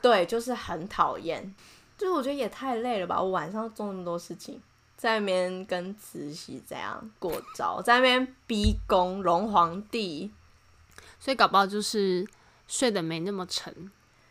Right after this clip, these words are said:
Speaker 1: 对，不甚安稳。
Speaker 2: 没有啦，不是，其实说其实每天都会做梦，只是你有没有意识嘛？所以搞不好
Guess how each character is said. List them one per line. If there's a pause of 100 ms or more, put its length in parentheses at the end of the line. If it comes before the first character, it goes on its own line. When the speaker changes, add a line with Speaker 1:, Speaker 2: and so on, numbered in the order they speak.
(360)
Speaker 1:
对，
不
甚
安 (140)
稳。 (580)
Speaker 2:
没
有
啦，
不
是，
其
实
说
其
实
每
天
都
会
做
梦，
只
是
你
有
没
有
意
识
嘛？
所
以
搞
不
好